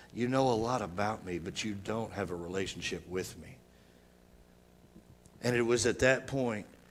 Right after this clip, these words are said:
that God changed my life forever, in which I repented of my sin, placed my faith and trust in Jesus as my Savior and Lord.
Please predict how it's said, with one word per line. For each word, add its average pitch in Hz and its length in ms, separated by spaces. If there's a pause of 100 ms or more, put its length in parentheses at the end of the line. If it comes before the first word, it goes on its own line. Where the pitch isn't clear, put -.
(520)
that 110 300
God 123 260
changed 127 400
my 113 220
life 110 360
forever, 98 720 (1700)
in 110 180
which 113 180
I 131 600
repented 131 580
of 110 240
my 107 180
sin, 98 360 (300)
placed 156 460
my 135 160
faith 139 440
and 120 160
trust 127 400
in 110 120
Jesus 107 540 (240)
as 127 340
my 117 200
Savior 113 500
and 104 100
Lord. 110 220